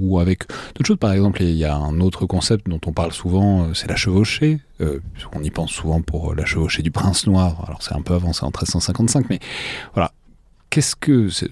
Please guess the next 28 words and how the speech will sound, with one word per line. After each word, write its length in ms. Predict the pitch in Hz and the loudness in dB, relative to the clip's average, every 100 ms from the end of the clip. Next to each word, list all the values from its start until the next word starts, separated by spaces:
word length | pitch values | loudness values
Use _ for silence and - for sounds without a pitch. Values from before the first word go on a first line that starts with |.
| - | -2
D'ailleurs, 360 | 78 82 80 | 0 0 -2
c'est 100 | - | -4
pas 120 | - | -2
du 140 | 73 76 | -2 -2
tout 140 | - | -2
la 80 | 82 | -2
seule 180 | - 80 | -2 -4
chevauchée, 580 | - 73 71 - 92 85 | -2 -2 -2 0 2 2
et 20 | |
les 180 | 76 73 | 0 -4
écorcheurs 400 | - - - 76 | -4 -6 -6 -4
chevauchent 400 | - 80 80 - | -4 -2 -2 0
aussi, 200 | 90 117 | 0 0
et 40 | |
cetera. 240 | - 127 147 | 0 2 4
Mais 220 | 135 127 | 4 2
si 140 | - | 0
on 100 | 120 | 0
peut 240 | 113 120 113 | 4 4 4
continuer 380 | 113 - 117 | 0 2 2
à 60 | 117 | 2
distinguer 500 | 101 101 110 98 107 | 2 0 0 2 2
un 80 | 104 | 2
peu, 480 | 110 110 98 90 87 | 2 2 4 2 0
euh, 80 | |
à, 480 | 85 - - - 64 | -4 -4 -6 -6 -6
à, 40 | 78 - - - - - - - - - | -6 -8 -20 -20 -20 -20 -20 -20 -18 0
conceptuellement, 720 | 110 - 95 - 90 107 | 2 2 0 0 2 2